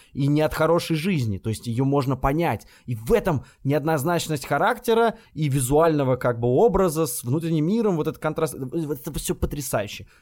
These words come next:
Когда я вижу вот эту девочку, которую мне показывают для сериала, у меня возникают вопросы. Чё-то она какая-то сразу, вот она сразу кажется какой-то, м, опасной.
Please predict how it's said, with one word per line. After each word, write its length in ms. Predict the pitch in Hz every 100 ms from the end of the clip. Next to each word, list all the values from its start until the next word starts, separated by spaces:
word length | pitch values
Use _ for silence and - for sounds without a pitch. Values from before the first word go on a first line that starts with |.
| _ -
Когда 200 | - 127
я 80 |
вижу 240 | 127 123 113
вот 160 | 113
эту 160 | 107 127
девочку, 640 | 98 120 175 - 101 - _ _
которую 320 | - - 110
мне 120 | 107 107
показывают 560 | 107 117 101 101 98
для 80 | 92
сериала, 540 | - 95 120 160 104 - _ _
у 40 | 101
меня 140 | 107
возникают 440 | 117 113 135 127 123
вопросы. 480 | 127 120 104 - 90
Чё-то 240 | - 104
она 140 | 113 113
какая-то 380 | 113 127 110 113
сразу, 360 | - 139 120
вот 140 | 113 131
она 120 | 170
сразу 440 | 147 208 254 226 - -
кажется 420 | - 160 185 -
какой-то, 600 | - 131 156 160 151 131 - _ _ -
м, 260 | 139 135 135
опасной. 580 | - 160 - 104 98